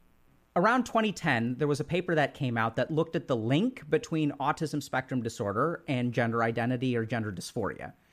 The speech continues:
And so this, this was the initial paper, and it's sort of like some people kind of caught wind of it, and it seemed kind of interesting. But over the last decade, the interest in autism spectrum disorder has increased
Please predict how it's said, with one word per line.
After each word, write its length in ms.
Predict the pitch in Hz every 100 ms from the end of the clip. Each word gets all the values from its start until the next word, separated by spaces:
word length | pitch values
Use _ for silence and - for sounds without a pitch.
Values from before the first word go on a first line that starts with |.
| _ _ -
And 120 | 170
so 80 | 175
this, 160 | 233 -
this 200 | 202 233
was 80 | 233
the 80 | 220
initial 300 | 214 233 226
paper, 320 | 196 190 196
and 80 | 185
it's 140 | 175
sort 140 | 185 165
of 60 |
like 240 | 156 147 -
some 200 | 196 185
people 240 | 190 180
kind 180 | - 160
of 80 | 151 - -
caught 260 | - 156
wind 240 | 151 147 147
of 160 | 143
it, 140 | 143 143
and 140 | 143
it 60 | 127
seemed 220 | - 147
kind 180 | 139 127
of 60 |
interesting. 480 | 123 135 135 - 98
But 160 | 131 151
over 220 | 196 190
the 80 | 190
last 400 | 170 185 202 135
decade, 560 | 147 196 - 110 185 233 - _ _ _ -
the 160 | 139 175
interest 560 | 185 208 - 226 -
in 100 | 185 -
autism 480 | 143 190 - 214 196
spectrum 380 | - 160 - 147
disorder 440 | 147 135 120 147
has 200 | 127 131 -
increased 680 | 170 175 - 175 156 - -